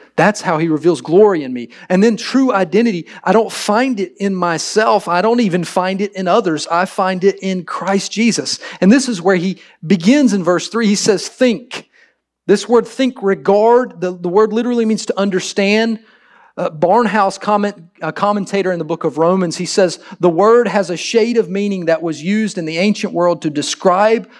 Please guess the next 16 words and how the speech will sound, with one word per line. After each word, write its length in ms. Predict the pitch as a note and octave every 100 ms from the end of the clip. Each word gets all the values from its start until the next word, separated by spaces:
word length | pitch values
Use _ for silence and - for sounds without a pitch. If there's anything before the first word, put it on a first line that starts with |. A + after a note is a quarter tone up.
| -
a 80 | D#3+
man 520 | D#3+ E3+ G#3 A3+ A3+
who 140 | F3+
was 200 | E3+ D3+
in 240 | F#3+ A#3 A3
his 240 | D#3+ C3+
right 400 | A#2+ D3 E3+ F#3+
mind." 480 | D3+ D3 C#3+ A2+ G#2 - -
So 160 | - D#3+
the 100 | C#3
right 400 | C3 F#3+ C4 B3
way 220 | A#3+ B3
to 80 | C4
think 260 | - A#3+
about 320 | A#3+ A3 A3 G#3
me 380 | F3+ D#3 D#3